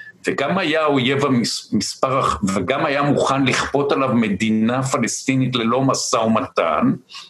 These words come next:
לפי דעתי, את אותם מאמצים שהוא עשה נגד טראמפ, הוא גם היה מוכן, מוכן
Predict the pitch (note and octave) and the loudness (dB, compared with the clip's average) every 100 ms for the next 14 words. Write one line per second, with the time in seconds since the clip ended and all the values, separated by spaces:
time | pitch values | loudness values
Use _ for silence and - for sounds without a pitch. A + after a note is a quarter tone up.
0 | _ - _ _ _ _ _ _ _ - | _ -20 _ _ _ _ _ _ _ -4
1 | F2+ - F3+ F#3+ D#3+ - E3 D#3+ D#3+ _ | -4 -2 -2 -2 -2 0 0 0 -2 _
2 | _ _ _ - G#2+ A2+ A2 F3 G3 G#3+ | _ _ _ -4 -2 0 0 0 2 2
3 | F#3 C#3+ C3 - E3 C#3+ B2+ A2+ - D3 | 4 2 2 0 0 2 2 0 2 2
4 | C#3 A#2 G#2 - G2+ G2+ G#2+ A2+ - - | 2 2 0 0 0 2 2 0 -2 -12
5 | - _ _ - B2 A#2 A#2+ A2+ C3 B2 | -20 _ _ -2 0 0 0 2 2 4
6 | - - C#3 - - _ _ G2+ G2+ - | 4 2 0 -4 -12 _ _ 0 0 0
7 | A#2+ C3 | 0 0